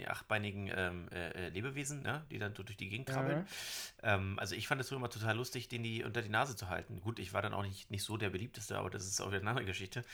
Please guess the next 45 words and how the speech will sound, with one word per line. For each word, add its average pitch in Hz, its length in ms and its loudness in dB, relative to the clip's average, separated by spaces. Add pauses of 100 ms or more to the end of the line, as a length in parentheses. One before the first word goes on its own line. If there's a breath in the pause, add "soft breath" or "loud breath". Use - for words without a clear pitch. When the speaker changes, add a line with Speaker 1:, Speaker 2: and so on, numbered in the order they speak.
(580 loud breath)
Speaker 1:
Ähm, 98 440 6 (920)
aber 104 240 8
das 104 200 0
ist 120 160 2
ja, 113 160 8
also 101 180 6
sowas, 107 280 0 (180)
sowas 104 240 2
findet 120 300 0
man 104 160 4
ja 98 100 6
dann 90 440 0
witzig, - 500 0
aber 90 140 4
das, - 260 -2
äh, 85 240 0
ist - 120 -2
ja 98 80 -2
im - 40 -10
Prinzip - 260 -6
auch - 180 0
genau 85 200 0
dasselbe, 98 380 0
so - 120 -6
eine 80 180 -4
Angst - 280 -4
nicht 82 160 -10
ernst 98 260 -2
zu - 80 -8
nehmen, 78 160 -6
oder? 101 200 -4 (1080 soft breath)
Speaker 2:
Äh, 135 640 10
also 131 180 6
ich 165 160 4
würd 196 160 10
eher 175 140 6
sagen, 151 220 6
dass 127 160 2
es - 60 -12
so 135 80 4
ein 127 100 4
bisschen 135 260 2
lustig 135 340 0
machen 127 360 4
ist. - 240 -4